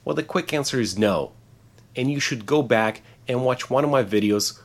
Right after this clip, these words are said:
which is California versus Greenwood. That was the case from the Supreme Court that said that officers do not need to have a warrant in order to go through the trash that's left at the curb for pickup.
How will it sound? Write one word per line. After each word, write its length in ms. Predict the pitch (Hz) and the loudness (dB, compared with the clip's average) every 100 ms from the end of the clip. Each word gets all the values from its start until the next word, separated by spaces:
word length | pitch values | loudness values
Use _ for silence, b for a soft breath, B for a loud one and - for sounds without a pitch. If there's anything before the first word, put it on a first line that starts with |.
| B | B
which 160 | 120 120 | -8 -6
is 100 | - | -6
California 840 | - 151 151 139 - 139 135 135 - | -2 0 0 -4 0 2 2 0 -4
versus 460 | 90 101 - 104 | 0 0 2 -4
Greenwood. 560 | 92 117 113 80 62 - - - - - - - | 0 0 2 0 -4 -8 -20 -20 -20 -20 -20 -10
That 160 | - 170 | -6 -2
was 160 | 170 156 | -2 -4
the 80 | |
case 600 | 156 - 151 151 143 - - | -8 -4 -2 0 0 -2 -2
from 160 | 110 110 | -2 0
the 80 | |
Supreme 480 | 107 123 - 170 165 | -2 -4 -4 2 2
Court 400 | 160 - 117 202 B B B - | 0 2 2 2 B B B -4
that 180 | 135 - | -4 -2
said 160 | 165 147 | -2 -2
that 140 | 143 - | -2 -2
officers 520 | 127 135 135 139 107 | 0 0 0 -2 -4
do 140 | 113 | -2
not 460 | 120 123 131 131 - | 0 2 0 -2 -6
need 140 | 127 | -4
to 80 | 120 | -4
have 260 | 123 123 - | -2 -4 -4
a 140 | 135 123 | -6 -4
warrant 500 | 120 156 143 107 - B B - | 0 6 6 6 0 B B -10
in 200 | 135 131 | -4 2
order 240 | 139 147 139 | 4 2 0
to 160 | - | -6
go 260 | 113 117 120 | -2 0 0
through 200 | 120 127 | -2 -4
the 100 | 127 | -4
trash 440 | - 95 87 - B B - | -4 -2 -2 -4 B B -8
that's 260 | 131 - 113 | -6 -6 -4
left 360 | 104 104 - - | -2 -2 -4 -12
at 180 | 85 85 | -12 -8
the 60 | 98 | -10
curb 400 | - 85 85 - | -6 -4 -4 -6
for 180 | - | -10
pickup. 460 | - 147 143 87 | -2 -2 -2 -8